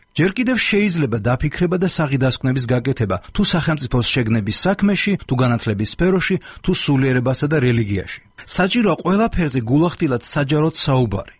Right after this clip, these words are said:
რომ პირქვე დამხობილი სახელმწიფო, განათლების სისტემა და სულიერება ფეხზე დადგეს და ემსახუროს საზოგადოების ჰარმონიულ,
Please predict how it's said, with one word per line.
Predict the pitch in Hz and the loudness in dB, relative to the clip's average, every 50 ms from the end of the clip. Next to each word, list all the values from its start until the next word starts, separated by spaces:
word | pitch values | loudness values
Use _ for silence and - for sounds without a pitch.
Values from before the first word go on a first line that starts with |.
| - | -6
რომ | - 120 123 117 | -2 0 0 2
პირქვე | 120 - 220 220 - - 254 214 | 2 0 0 0 2 0 0 2
დამხობილი | 233 220 - - 220 190 233 214 190 | 0 0 0 0 0 0 0 0 0
სახელმწიფო, | - - 139 - - 101 90 - - 87 - 101 120 | 0 -2 -4 -2 -2 -4 -4 -4 -6 -6 -4 -4 -4
განათლების | - - 135 135 139 - 156 156 151 160 - | 0 0 0 2 2 2 0 0 0 0 -2
სისტემა | - - 113 - - - 92 92 98 104 | 0 -2 -2 -2 -2 -2 -2 0 0 0
და | 123 156 165 - - - | 0 0 -2 -2 -6 -4
სულიერება | - - - - 170 165 160 170 160 147 123 110 104 | -2 0 2 2 2 4 4 2 2 0 -2 -4 -4
ფეხზე | - - 156 170 - - 208 160 | -4 -2 -4 -2 0 -2 -2 0
დადგეს | 113 123 123 110 95 110 95 107 107 - - - - - | 0 0 0 0 -2 -4 -4 -6 -6 -6 -8 -12 -8 -4
და | - 190 | -2 -2
ემსახუროს | - 127 127 123 - - 147 135 - - 156 180 185 185 | 0 0 0 0 0 0 -2 0 2 2 2 2 2 0
საზოგადოების | - - 123 113 113 113 113 113 101 110 110 104 98 104 - - | 0 -2 0 0 0 0 0 0 2 0 0 0 0 -2 -4 -4
ჰარმონიულ, | - 135 135 131 143 156 160 170 180 196 220 | -2 0 2 2 4 4 4 4 2 2 0